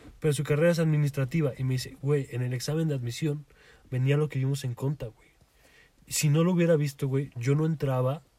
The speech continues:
a la puta carrera". Y dije, "Su puta madre", o sea, y es justo lo que dices. O sea, no sabes en qué punto vas a ocupar, vas a ocupar las cosas, ¿no? Y, este, y en ese tema de no saber en qué punto vas a ocupar las cosas,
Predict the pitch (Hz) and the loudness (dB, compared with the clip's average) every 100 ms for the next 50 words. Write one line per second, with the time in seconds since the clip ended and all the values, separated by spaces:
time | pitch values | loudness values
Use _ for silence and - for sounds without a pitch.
0 | _ _ - 123 - 120 127 117 123 175 | _ _ -12 -10 -10 -8 -6 -4 -4 -6
1 | 147 _ _ _ _ _ _ _ _ _ | -10 _ _ _ _ _ _ _ _ _
2 | _ _ 135 131 123 123 120 - 139 151 | _ _ -4 -4 -4 -8 -10 -10 -10 -6
3 | 123 160 147 120 120 120 117 - - - | -4 -4 -4 -6 -8 -10 -10 -16 -20 -20
4 | _ - 160 156 147 156 165 131 131 170 | _ -8 0 0 0 0 0 2 0 0
5 | 151 120 - _ _ _ _ - 147 170 | -2 -6 -10 _ _ _ _ 0 2 2
6 | 165 165 165 156 131 131 143 143 135 139 | 2 0 2 0 -2 -2 -2 0 0 -2
7 | 143 120 - 143 139 - - 131 131 127 | -4 -4 -4 -4 -6 -12 -10 -6 -6 -4
8 | 135 139 123 117 131 127 123 151 131 107 | -2 -2 -4 -4 -4 -4 -4 -4 -4 -6
9 | 107 123 - - - - - - - - | -6 -8 -10 -14 -16 -18 -20 -20 -18 -16
10 | - - - - 151 139 135 127 - - | -18 -18 -16 -4 2 4 4 0 -4 -8
11 | 131 131 131 127 131 139 139 147 156 156 | -4 0 0 -2 -2 0 0 0 0 0
12 | 151 131 147 175 175 165 151 139 151 151 | 0 0 -2 -2 -2 -2 -2 -6 -4 -2
13 | 143 143 113 123 131 131 120 151 | -2 -4 -4 -4 -4 -6 -6 -8